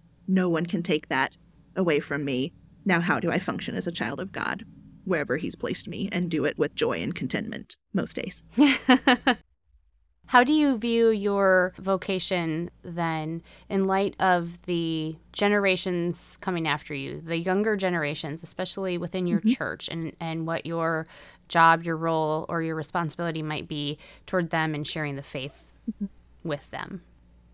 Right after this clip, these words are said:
Speaker 1: Well, I had a handful of, we'll call them just the older generations when I was a kid in church that I greatly looked up to. And these were people that were maybe just the generation above me.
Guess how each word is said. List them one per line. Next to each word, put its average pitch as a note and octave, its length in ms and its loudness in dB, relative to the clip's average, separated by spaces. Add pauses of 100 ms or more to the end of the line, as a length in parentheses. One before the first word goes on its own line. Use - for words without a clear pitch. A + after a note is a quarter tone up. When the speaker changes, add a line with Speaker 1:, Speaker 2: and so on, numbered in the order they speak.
(140)
Speaker 1:
Well, A3 180 4
I A#3 120 6
had C4+ 280 2
a B3 60 6
handful G#3 800 4
of, F3 540 0
we'll G3+ 120 -4
call G3 220 -2
them F#3 100 -2
just F#3 220 -4
the - 80 -2
older E3+ 320 0
generations E3+ 760 0
when F3+ 120 -2
I D#3+ 120 -2
was E3+ 200 0
a F3+ 60 0
kid E3+ 440 0
in F3+ 200 -2
church - 540 0
that F3 140 0
I E3 120 2
greatly E3+ 420 4
looked E3+ 240 0
up - 160 -4
to. E3 200 0
And E3 140 0
these E3+ 180 0
were E3+ 120 0
people E3+ 480 -4
that D#3 220 -4
were D#3+ 320 0 (600)
maybe F3 240 0
just E3+ 220 -8
the F3 80 0
generation E3+ 580 0
above E3+ 340 0
me. A3+ 300 4